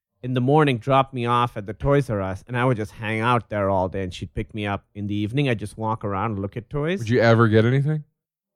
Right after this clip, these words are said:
Speaker 1: I, I had, like, I, for the whole summer, I had a certain amount of money that they gave me, so I had to be very, very careful. Like, I knew I could buy, like, one thing a week or something was what I'd budgeted.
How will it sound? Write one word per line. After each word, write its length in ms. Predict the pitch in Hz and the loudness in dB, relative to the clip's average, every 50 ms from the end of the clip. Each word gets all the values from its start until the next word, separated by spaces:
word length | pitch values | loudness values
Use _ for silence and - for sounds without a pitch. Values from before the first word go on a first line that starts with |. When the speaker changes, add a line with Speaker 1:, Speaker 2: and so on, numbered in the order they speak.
| _ - | _ -12
Speaker 1:
I, 380 | 196 185 196 214 202 208 220 196 - | -8 -4 0 0 2 2 0 0 2
I 120 | 214 247 | 2 2
had, 240 | 269 269 349 339 - | 4 2 0 0 0
like, 260 | 247 220 202 - - - | 2 2 2 2 0 -2
I, 140 | 165 190 | -2 -2
for 140 | - - 196 | 0 0 0
the 100 | 175 165 | 0 0
whole 320 | 135 107 - 196 202 214 208 | 0 2 2 4 4 4 4
summer, 380 | - - - 170 175 185 190 | 2 -2 -2 -2 0 2 2
I 80 | 180 160 | 4 4
had 100 | 151 143 | 2 2
a 60 | 131 | 0
certain 340 | - - 156 147 139 143 151 | -2 0 0 0 0 0 0
amount 240 | 147 147 143 139 135 | 0 2 2 2 0
of 60 | 123 | -2
money 240 | 117 117 123 131 135 | -2 -2 -2 -2 -2
that 160 | 143 131 123 | -2 -2 -4
they 80 | 151 | -6
gave 260 | 147 147 170 170 165 170 | -6 -4 -4 -6 -4 -6
me, 180 | 190 196 185 _ _ _ _ _ _ | -8 -8 -8 _ _ _ _ _ _
so 100 | - 151 | -2 -2
I 40 | 151 | 0
had 80 | 135 | 0
to 40 | 143 | 0
be 140 | 123 127 113 | -2 -4 -4
very, 580 | 104 107 110 123 156 160 156 156 151 143 139 | -4 -4 0 4 6 8 10 10 10 8 6
very 340 | 127 104 117 113 110 104 101 | 4 2 0 0 0 -2 -4
careful. 560 | - - 117 104 98 90 - 82 78 82 95 _ - _ _ _ _ _ - | -6 -4 -4 -4 -4 -4 -6 -8 -10 -10 -10 _ -18 _ _ _ _ _ -6
Like, 140 | 143 139 147 | -4 0 2
I 80 | 156 | 2
knew 340 | 151 160 160 170 170 170 160 - | 2 2 0 -2 -2 -2 -2 -4
I 80 | 151 - | -6 -8
could 160 | 156 131 135 | -8 -6 -2
buy, 140 | 160 151 147 | 0 0 0
like, 200 | 139 127 117 120 | 0 -2 -4 -4
one 380 | 117 110 131 139 147 160 147 | -6 -2 0 0 0 -2 -4
thing 240 | - 160 160 156 147 | -6 -8 -8 -4 -4
a 60 | 139 | -4
week 360 | 131 113 127 131 135 135 - _ _ - | -4 -4 -4 -4 -4 -4 -6 _ _ -14
or 80 | 143 143 | -12 -12
something 480 | - - 147 139 127 - 139 143 147 | -8 -8 -8 -8 -6 -6 -6 -4 -2
was 320 | 143 143 139 135 127 - - _ | 0 0 0 0 -2 -4 -10 _
what 160 | 131 139 131 | -6 -2 0
I'd 180 | 131 131 123 107 | 0 0 0 0
budgeted. 360 | 131 123 123 139 - 139 139 | -2 -2 0 -2 -2 -2 -2